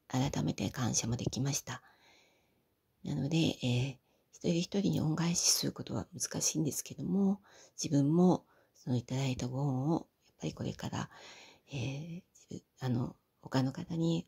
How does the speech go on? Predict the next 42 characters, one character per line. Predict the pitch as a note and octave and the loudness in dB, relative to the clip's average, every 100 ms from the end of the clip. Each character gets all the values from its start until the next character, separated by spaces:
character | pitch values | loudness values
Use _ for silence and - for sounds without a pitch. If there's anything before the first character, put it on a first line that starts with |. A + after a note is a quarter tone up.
| _ - | _ -8
お | |
役 | C#3 B2+ C3 | -6 -4 -4
に | |
立 | B2+ B2 | -4 -6
て | C#3 | -6
る | C#3 | -4
よ | C3+ | -2
う | C#3+ | 0
に | D3+ - - | 0 -2 -8
恩 | C#3+ | -4
返 | B2+ | 0
し | - - | 2 2
し | |
て | - - | -2 -8
い | |
き | - | 0
た | F#3+ | 0
い | G3 | 2
と | - - _ | 0 -2 _
思 | - C#3+ C#3 | -6 -2 -2
っ | C3 _ _ - | -2 _ _ -14
た | - | -10
ん | B2+ | -8
で | C3 | -8
す | - | -6
ね。 | C#3+ - - - - - - | -6 -6 -14 -18 -16 -16 2
で、 | - | 6
そ | - F3 | 6 6
の | F#3 F#3 - _ - - _ - | 4 2 -4 _ -20 -20 _ -6
種 | F3+ F#3 | 0 2
を | C#3 | 4
ま | C3 D3 | 2 2
い | E3 | 2
た | - | 0
こ | - | -8
と | - D#3+ | -8 -2
は、 | E3+ | 4
や | F3+ E3 | 4 4
っ | - - - - - _ _ - | -2 -20 -20 -20 -20 _ _ 4
ぱ | |
り | A3+ - - - | 4 4 -4 -2
今、 | G3+ F3+ E3+ | 4 4 4